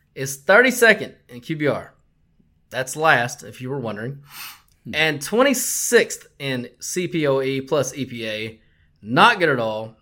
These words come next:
Speaker 1: That's down there in the Justin Fields, Zach Wilson, and Deshaun Watson territory.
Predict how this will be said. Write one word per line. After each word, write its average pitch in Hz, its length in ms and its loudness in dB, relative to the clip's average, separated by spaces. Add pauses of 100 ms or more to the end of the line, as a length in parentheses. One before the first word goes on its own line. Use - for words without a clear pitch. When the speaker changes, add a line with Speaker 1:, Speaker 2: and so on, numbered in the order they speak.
Speaker 1:
That's 190 280 4
down 196 200 4
there 185 140 4
in 151 100 0
the 135 80 -4
Justin 185 540 2
Fields, 170 560 2 (400)
Zach 185 440 2
Wilson, 165 500 2
and 147 420 -2
Deshaun 151 500 0
Watson 147 500 2
territory. 104 640 -10